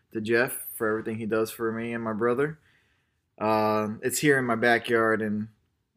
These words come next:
I, I enjoyed it last time I raced, so I have to come back up and show support to the town. And, and the, the guys from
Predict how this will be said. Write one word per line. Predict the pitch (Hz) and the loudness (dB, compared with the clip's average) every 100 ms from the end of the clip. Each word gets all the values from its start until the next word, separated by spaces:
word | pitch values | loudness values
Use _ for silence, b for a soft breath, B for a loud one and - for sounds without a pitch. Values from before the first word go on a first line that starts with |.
| - | -2
I, | 120 | 0
I | 117 127 135 | 0 2 2
enjoyed | 131 123 123 | 2 2 2
it | 117 | 4
last | 110 113 - | 4 2 0
time | 110 | -4
I | |
raced, | 107 104 104 107 - | 0 0 0 -2 -4
so | 104 92 95 | -4 -4 -4
I | 101 | -4
have | 123 113 | -4 -4
to | 110 | -6
come | 113 | -4
back | 104 101 107 | -2 -2 -2
up | 104 - | -4 -6
and | 101 | -6
show | 117 104 | -4 -4
support | 104 - 104 98 - _ _ _ - | -6 -6 -4 -4 -6 _ _ _ -14
to | - | -8
the | 113 - | -8 -8
town. | - 117 104 104 101 | -8 -4 -2 -2 -2
And, | 95 95 B B B B B B - | -4 -10 B B B B B B -6
and | 131 | 2
the, | 131 127 | 2 0
the | 123 | 0
guys | 120 143 185 | 4 6 4
from | - 117 113 | -2 -6 -8